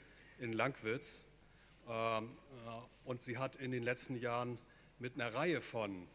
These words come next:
Videobildern, mit, ähm, Fotos aus der Videoüberwachung Täter überführen können,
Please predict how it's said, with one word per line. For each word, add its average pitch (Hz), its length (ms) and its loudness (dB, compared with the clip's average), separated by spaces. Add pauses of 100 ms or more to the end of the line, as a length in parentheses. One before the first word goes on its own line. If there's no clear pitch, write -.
(760)
Videobildern, 127 1200 2
mit, 120 320 -4
ähm, 104 420 0 (180)
Fotos 135 360 0
aus 123 180 -2
der 107 140 0
Videoüberwachung 123 840 2 (480)
Täter 139 300 2
überführen 139 600 -2
können, 143 460 -2